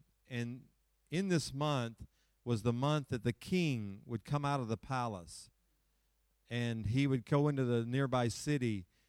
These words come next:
and they'd set up a tent, and they would announce, "The king is in the field." And that meant that everybody could come and talk to the king and have an encounter with him. Whereas the rest of the year, he was in the palace with guards and protection. He couldn't get to him.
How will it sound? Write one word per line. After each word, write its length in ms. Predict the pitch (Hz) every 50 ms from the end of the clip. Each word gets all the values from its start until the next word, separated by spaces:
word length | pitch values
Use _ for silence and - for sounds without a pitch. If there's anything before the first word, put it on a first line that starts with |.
| _ _ -
and 100 | - 107
they'd 160 | 113 117 -
set 220 | - - 151 143
up 180 | 143 139 127 -
a 60 | 120
tent, 440 | - - - 156 147 139 127 117 - -
and 140 | 117 110 113
they 100 | 120 120
would 120 | 120 120
announce, 400 | 123 120 135 151 147 135 120 110
"The 100 | - 120
king 480 | - - - 196 220 226 214 180 135 117
is 200 | 123 120 101 127
in 120 | 139 139
the 80 | 131 117
field." 460 | - - 151 147 135 117 95 82 78 76 - _ _ _ _ _ _ _ _ _ _ _ _ _ _ _ _ _ _ _ _ _ _ _
And 100 | 110 113
that 180 | 123 143 160 165
meant 260 | 165 165 165 151 127
that 180 | 147 135 127 -
everybody 640 | 127 139 160 180 175 196 190 165 170 160 139 135
could 220 | - - 120 107 -
come 460 | - 143 151 147 143 127 110 104 - -
and 120 | 120 107
talk 280 | - 143 135 127 - -
to 100 | - 120
the 100 | 107 104
king 440 | - - 127 120 104 87 80 87 - - _ _ _ _ _ _ _ _ _ _
and 140 | - 117 113
have 220 | 117 131 131 135 131
an 80 | 131
encounter 560 | 123 123 117 - 147 143 135 135 135 131 123
with 160 | 110 104 101 95
him. 340 | 107 110 101 101 104 101 - _ _ _ _ _ _ _ _ _
Whereas 380 | - 123 127 131 135 135 135 117
the 100 | 110 123
rest 280 | 120 139 151 160 - -
of 80 | 175
the 40 | 147
year, 260 | 135 131 135 131 127
he 100 | 120 123
was 100 | 117 110
in 120 | 123 123 117
the 80 | 117
palace 520 | - 127 131 131 131 131 127 127 117 - -
with 180 | 107 90 92
guards 580 | 92 131 131 127 127 127 123 123 123 113 98 95
and 260 | 98 92 92 92 87 85 -
protection. 640 | - 101 - - 135 131 117 - - - 127 120 113
He 60 | 104
couldn't 280 | - - 131 117 113 104
get 200 | 113 120 - -
to 80 | 123
him. 100 | 123 117